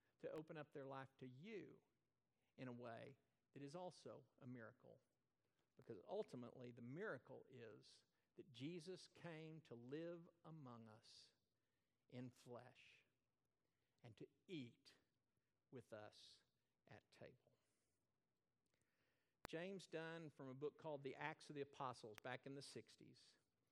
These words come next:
has this quote, "The Spirit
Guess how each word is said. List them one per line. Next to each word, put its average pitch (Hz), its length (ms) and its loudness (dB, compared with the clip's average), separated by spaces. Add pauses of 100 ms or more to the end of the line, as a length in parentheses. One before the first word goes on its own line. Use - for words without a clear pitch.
(180)
has 123 240 2
this 127 200 2 (100)
quote, 113 240 -2 (2000)
"The 151 80 2
Spirit 156 800 6